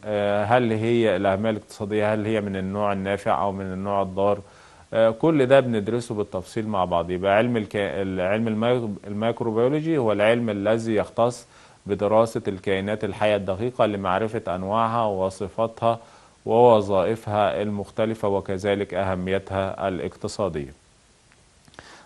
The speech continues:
أيضا بندرس بعد كده تطور علم الميكروبيولوجي، وأنا زي ما قلت لكم من شوية العلم ده، آه، صاحب اكتشافه اختراع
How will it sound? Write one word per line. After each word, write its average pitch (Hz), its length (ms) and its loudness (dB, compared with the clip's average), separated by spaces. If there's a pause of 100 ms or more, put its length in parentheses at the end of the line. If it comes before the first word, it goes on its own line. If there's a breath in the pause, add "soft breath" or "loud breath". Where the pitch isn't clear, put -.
(120)
أيضا 175 300 8
بندرس 135 640 4
بعد 110 240 8
كده 131 260 2
تطور 123 500 2
علم 113 260 4
الميكروبيولوجي، 113 960 -2
وأنا 143 280 2
زي 117 180 2
ما 107 120 0
قلت 98 160 -2
لكم 110 220 -4
من 101 120 -6
شوية 123 680 0
العلم 117 360 4
ده، 123 300 2 (400 loud breath)
آه، 110 280 4
صاحب 110 640 2
اكتشافه 131 960 -2
اختراع 110 680 4